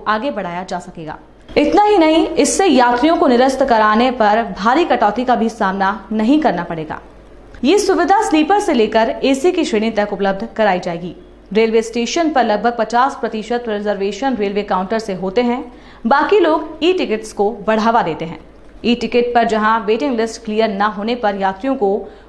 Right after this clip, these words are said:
पूर्ण रूप से refund मिलता है, वहीं पीआरएस काउंटर से ticket book कराने पर कई लाभ मिल रहे हैं। इस सुविधा को रेलवे की भाषा में rail ticket modification कहा जाता है।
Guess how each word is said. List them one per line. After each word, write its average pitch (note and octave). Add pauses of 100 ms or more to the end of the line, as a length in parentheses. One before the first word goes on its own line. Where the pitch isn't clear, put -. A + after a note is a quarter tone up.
पूर्ण F4
रूप C#4+
से C#4
refund A3+
मिलता F#3+
है, A#3+ (1000)
वहीं D#4+
पीआरएस C4+
काउंटर A#3
से C4
ticket A3
book G#3+
कराने G3
पर G#3 (320)
कई E4+
लाभ F3+ (100)
मिल F#3+
रहे E3+
हैं। E3 (720)
इस -
सुविधा F#4
को A#4
रेलवे C#4
की C4+
भाषा A3
में A#3
rail C4+
ticket G#3+ (480)
modification A#3
कहा G3+
जाता E3+
है। D#3+